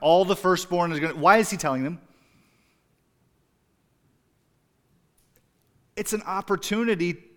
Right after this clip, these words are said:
to change, isn't it? It's a legit opportunity for all of Egypt to go with Israel and say, "Well, no, we're gonna worship your God because we don't want everyone to die." It's an opportunity to respond.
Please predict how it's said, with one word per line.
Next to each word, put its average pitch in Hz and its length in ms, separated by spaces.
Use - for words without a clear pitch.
to 190 120
change, 208 540
isn't 180 260
it? 98 120
It's 185 140
a 208 60
legit 190 680
opportunity 185 920
for 170 400
all 214 340
of 196 160
Egypt 160 540
to 196 100
go 196 420
with 202 420
Israel 175 580
and 160 160
say, 170 160
"Well, 165 140
no, 175 260
we're 160 220
gonna 220 180
worship 185 480
your 214 220
God 160 280
because 156 240
we 170 80
don't 180 220
want 180 160
everyone 151 360
to 135 60
die." 120 380
It's - 120
an 117 60
opportunity 123 680
to 110 200
respond. 101 840